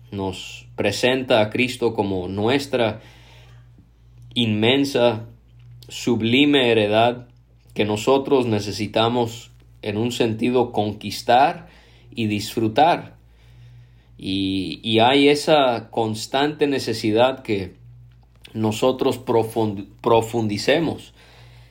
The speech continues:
en las cosas de Dios, no para tener conocimiento, sino para que ese conocimiento se convierta en adoración. Estaba escuchando a alguien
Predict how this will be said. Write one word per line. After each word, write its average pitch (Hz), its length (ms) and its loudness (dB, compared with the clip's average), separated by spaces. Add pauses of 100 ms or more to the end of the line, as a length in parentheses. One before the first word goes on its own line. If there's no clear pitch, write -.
(120)
en 95 220 -4
las 101 180 -2
cosas 131 400 2
de 110 140 2
Dios, 113 340 2
no 147 180 0
para 139 600 2
tener 113 380 -2
conocimiento, 113 1080 -2
sino 110 400 -4
para 107 260 2
que 117 160 0
ese 147 240 0
conocimiento 120 840 -2
se 107 180 -4
convierta 104 760 -2 (440)
en 92 460 -6
adoración. 92 800 -4 (1040)
Estaba 110 360 0
escuchando 113 600 0
a 104 40 6
alguien 107 460 0